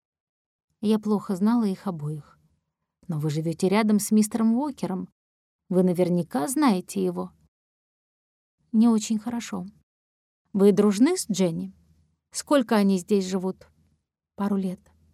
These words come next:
И в коттеджах не было никаких ссор, никакого разлада? Нет. И на башне? Нет. Полагаю, вы и Дженни были утешением друг для друга.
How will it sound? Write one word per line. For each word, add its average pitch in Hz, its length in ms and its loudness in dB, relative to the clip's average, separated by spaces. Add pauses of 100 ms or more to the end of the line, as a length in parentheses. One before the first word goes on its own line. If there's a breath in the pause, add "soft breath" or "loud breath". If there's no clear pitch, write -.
(440)
И 208 120 2
в - 60 -12
коттеджах 214 600 0
не 202 140 4
было 190 160 2
никаких 196 500 0
ссор, 285 300 -4 (260)
никакого 180 540 -2
разлада? 196 560 0 (560)
Нет. 185 220 -4 (840)
И 185 100 2
на 165 160 2
башне? 160 420 -4 (500)
Нет. 170 240 -6 (1700)
Полагаю, 226 500 4
вы 262 240 2
и 226 60 0
Дженни 247 340 4
были 240 320 4
утешением 233 840 0
друг 175 220 -2
для 180 160 0
друга. 175 420 -4